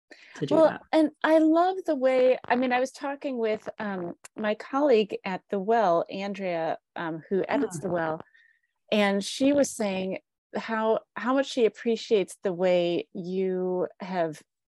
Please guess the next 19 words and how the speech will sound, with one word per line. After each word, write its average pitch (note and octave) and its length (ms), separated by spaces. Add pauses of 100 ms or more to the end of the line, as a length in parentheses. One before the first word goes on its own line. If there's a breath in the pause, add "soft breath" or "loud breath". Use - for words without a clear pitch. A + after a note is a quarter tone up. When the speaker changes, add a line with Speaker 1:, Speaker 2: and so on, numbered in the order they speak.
(920)
Speaker 2:
taken A#3+ 500 (280)
scholarship A#3+ 1000 (520 soft breath)
and G#3+ 120
then A3 140
put - 200
legs A3+ 280
on D#3+ 200
it. - 200
You B3+ 100
know, A#3+ 80
they're B3 180
just, - 340 (440 soft breath)
it's, A3+ 300 (100)
um, F#3 440 (320)
I B3 80
think C4+ 220 (340)
in, A3+ 460 (260)
in C4 220
academia, E3+ 880